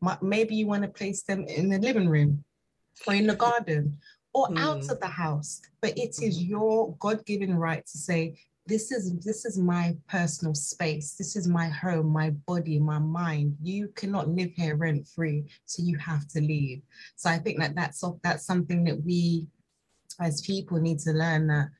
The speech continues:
Speaker 1: forgiveness is helping yourself, because it's like smashing up your own house. You know, that's
Speaker 2: Mm.
Speaker 1: what unforgiveness actually is. You're there, the other person is living their good life, and you're still there wallowing in
Speaker 2: Mm.
Speaker 1: the stress. And then,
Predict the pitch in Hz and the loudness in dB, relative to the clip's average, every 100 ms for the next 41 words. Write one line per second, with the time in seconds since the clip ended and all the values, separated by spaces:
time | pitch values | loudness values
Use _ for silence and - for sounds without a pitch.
0 | _ - - - 180 196 185 180 165 170 | _ -20 -20 -4 -2 0 0 0 0 0
1 | 160 156 147 - _ - 180 175 170 160 | 0 0 -4 -10 _ -4 -2 -2 0 2
2 | 156 180 - 151 147 147 165 151 156 - | 2 2 2 0 0 -2 -2 -2 -2 -2
3 | - 208 214 208 - 185 147 - 180 170 | -2 2 2 2 0 0 0 -2 0 0
4 | 175 160 151 180 131 147 - - _ _ | 2 2 2 2 -2 -6 -6 -10 _ _
5 | - 165 165 190 180 135 131 - 160 180 | 0 2 2 0 0 -2 -2 0 4 4
6 | 143 175 175 165 160 151 - - 165 185 | 4 2 2 2 2 2 0 -2 0 4
7 | 156 147 160 147 147 180 156 180 - - | 4 4 2 2 2 2 2 0 -6 -18
8 | - _ - 190 190 - 202 185 185 170 | -20 _ 0 0 0 0 0 0 0 2
9 | 160 143 170 196 180 175 160 147 160 160 | 2 0 -2 0 2 2 0 -2 -2 -2
10 | 208 175 320 - - _ _ 165 175 170 | -2 -4 -6 -16 -20 _ _ 4 4 4
11 | 190 180 190 175 185 170 170 185 180 165 | 2 0 0 0 2 2 2 2 0 0
12 | 151 147 - _ 202 175 170 160 147 233 | 0 -2 -6 _ -2 2 2 0 -4 -6
13 | 160 139 151 - - 262 226 - - - | -6 -8 -4 -2 0 2 0 -2 -6 -2
14 | 170 175 165 165 | 2 4 4 2